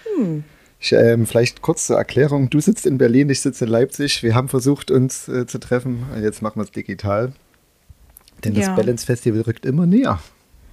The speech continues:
Speaker 1: Ja.
Speaker 2: Vielleicht, ähm, erstmal als kleine Vorstellung. Ja, vielleicht ein paar
Speaker 1: Mhm.
Speaker 2: Worte zu dir.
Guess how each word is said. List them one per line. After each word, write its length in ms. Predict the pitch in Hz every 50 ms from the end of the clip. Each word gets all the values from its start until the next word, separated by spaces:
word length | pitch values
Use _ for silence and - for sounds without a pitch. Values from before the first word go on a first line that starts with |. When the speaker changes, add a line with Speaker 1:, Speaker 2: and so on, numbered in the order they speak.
| - - - - - - - - - - -
Speaker 1:
Ja. 680 | 320 330 339 339 330 330 320 311 311 294 285 262 233 - - - _ _ _ _ _ _ _ _
Speaker 2:
Vielleicht, 840 | - - 113 110 110 113 117 127 147 156 147 - - - - - - -
ähm, 680 | 139 120 117 120 120 113 117 117 117 113 113 117 117 110 - _ _ _ _ _ _ _ _ _ _ _ _ _ _ -
erstmal 840 | - 117 117 - - _ - 107 107 107 107 107 107 107 104 104 101 104 101 - - _ _ _ _ _ _ _ _
als 220 | - 110 - - -
kleine 320 | - 107 107 104 104 104
Vorstellung. 760 | 95 - - 156 180 - - - 156 151 151 151 160 190 156 - _ _ _ _ _ _ _ _ _ _ _ _ _ _ - - - - - - - -
Ja, 220 | - 117 98 95 - _ _
vielleicht 220 | - - 113 113 -
ein 40 | 214
paar 80 | 127
Speaker 1:
Mhm. 40 | 120 120
Speaker 2:
Worte 180 | 127 - 131
zu 160 | - - -
dir. 300 | - - 139 156 165 -